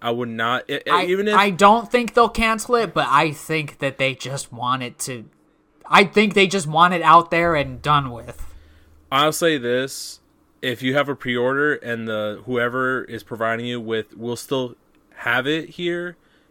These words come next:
Speaker 1: if you wanna keep your pre-order, don't keep the pre-order, just get a refund. You never know when a business goes away or this, this, this, and that happens, just get the refund.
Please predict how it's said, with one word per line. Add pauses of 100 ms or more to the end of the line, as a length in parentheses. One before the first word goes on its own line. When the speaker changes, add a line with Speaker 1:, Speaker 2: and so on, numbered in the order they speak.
Speaker 1:
if
you
wanna
keep
your
pre-order,
don't
keep
the
pre-order,
just
get
a
refund. (460)
You
never
know
when
a
business
goes
away
or
this,
this,
this,
and
that
happens,
just
get
the
refund.